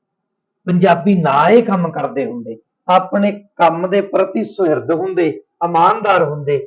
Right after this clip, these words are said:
ਸ਼ਾਇਦ ਪੰਜਾਬ ਦੇ ਵਿੱਚ ਇੰਨੇ ਭਈਏ ਨਾ ਆਉਂਦੇ। ਆਹ ਜਿਹੜੇ ਜੀਰੀ ਲਾਉਂਦੇ ਆ, ਝੋਨਾ ਲਾਉਣ ਆਉਂਦੇ ਆ ਭਈਏ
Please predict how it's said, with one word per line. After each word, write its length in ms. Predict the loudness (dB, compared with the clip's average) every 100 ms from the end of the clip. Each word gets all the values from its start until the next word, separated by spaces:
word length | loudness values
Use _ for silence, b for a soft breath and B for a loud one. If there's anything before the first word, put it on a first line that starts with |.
| -10 _
ਸ਼ਾਇਦ 520 | -4 4 6 8 4
ਪੰਜਾਬ 480 | 0 0 4 4 2
ਦੇ 80 | -6
ਵਿੱਚ 260 | -10 -10 -12
ਇੰਨੇ 540 | -14 -10 -6 -4 -4
ਭਈਏ 340 | -6 -6 -6
ਨਾ 120 | -6 -6
ਆਉਂਦੇ। 380 | -8 -10 -12 -18 -20 _ _ _ _ _ _ _ _ 4
ਆਹ 200 | 6 6
ਜਿਹੜੇ 360 | 4 2 0 -4 _ -20 _ _ -14
ਜੀਰੀ 380 | -2 0 0 0
ਲਾਉਂਦੇ 340 | 0 0 0 -2
ਆ, 20 |
ਝੋਨਾ 440 | -2 -2 0 0 0
ਲਾਉਣ 220 | -2 -2
ਆਉਂਦੇ 260 | -2 -2
ਆ 60 | -4
ਭਈਏ 360 | -6 -12 -16